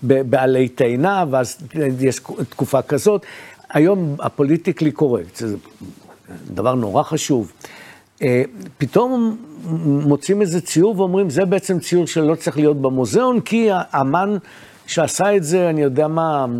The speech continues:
אה, אה, אה, שכב עם קטינות.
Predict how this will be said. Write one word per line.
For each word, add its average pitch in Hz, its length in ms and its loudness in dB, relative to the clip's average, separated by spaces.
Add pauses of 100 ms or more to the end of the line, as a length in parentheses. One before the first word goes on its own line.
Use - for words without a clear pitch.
(640)
אה, 98 80 -16
אה, 131 40 -8
אה, 127 1080 -6 (960)
שכב 135 440 0
עם 160 120 2
קטינות. 113 560 -4